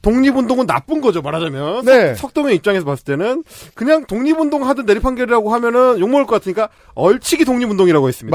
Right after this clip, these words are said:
Speaker 2: 맞아요. 근데
Speaker 1: 네.
Speaker 2: 이미 이 문장엔 틀린 말이 있어요.
Speaker 1: 우리 이제 지난 방송 들으셨던 분들은 다 아시겠죠?
Speaker 2: 음.
Speaker 1: 대법원 전원 합의체에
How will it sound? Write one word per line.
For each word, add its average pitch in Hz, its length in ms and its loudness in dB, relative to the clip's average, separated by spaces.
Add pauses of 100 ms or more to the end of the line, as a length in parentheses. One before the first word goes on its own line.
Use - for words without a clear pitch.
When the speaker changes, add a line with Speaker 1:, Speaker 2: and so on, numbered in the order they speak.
Speaker 2:
맞아요. 156 360 0
근데 220 340 0
Speaker 1:
네. 175 60 -8
Speaker 2:
이미 208 400 -4
이 202 40 -6
문장엔 185 500 -4
틀린 349 280 0
말이 196 240 -2
있어요. 82 400 -14 (140)
Speaker 1:
우리 247 320 -6
이제 208 160 -8
지난 262 240 2
방송 233 240 0
들으셨던 185 460 0
분들은 185 200 -2
다 185 140 2
아시겠죠? 131 580 -4
Speaker 2:
음. 123 220 -6 (240)
Speaker 1:
대법원 269 580 4
전원 247 380 2
합의체에 247 540 -4